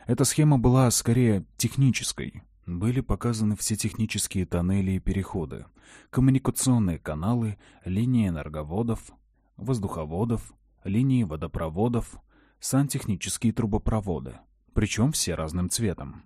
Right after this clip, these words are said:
Также, изучив три дэ схему, Миха узнал, что почти половина станции была с пометкой «Помещения разгерметизированы».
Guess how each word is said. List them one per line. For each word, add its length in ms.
Также, 380
изучив 360
три 140
дэ 160
схему, 400
Миха 320
узнал, 320
что 180
почти 360
половина 440
станции 440
была 300
с 100
пометкой 580
«Помещения 680
разгерметизированы». 1200